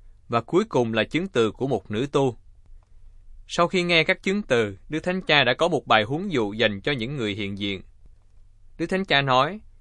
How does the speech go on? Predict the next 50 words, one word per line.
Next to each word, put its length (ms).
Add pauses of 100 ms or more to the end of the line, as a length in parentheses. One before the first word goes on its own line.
(160)
"Giáo 200
hội 240
đang 120
hít 220
thở 200
bằng 200
hai 220
lá 140
phổi, 440 (240)
đó 100
là 180
nghi 200
lễ 200
Latin 500
và 120
nghi 180
lễ 180
Byzantine, 640 (600)
để 120
hít 200
thở 220
đầy 180
không 260
khí 300
luôn 240
mới 340
và 120
tái 300
tạo 200
của 220
Chúa 120
Thánh 220
Thần. 240 (920)
Hai 240
lá 180
phổi 280
cần 300
thiết 300
và 100
bổ 200
sung 260
cho 120
nhau, 380 (240)
giúp 240
cảm 240
nếm 200
tốt 260
hơn 260
vẻ 160
đẹp 180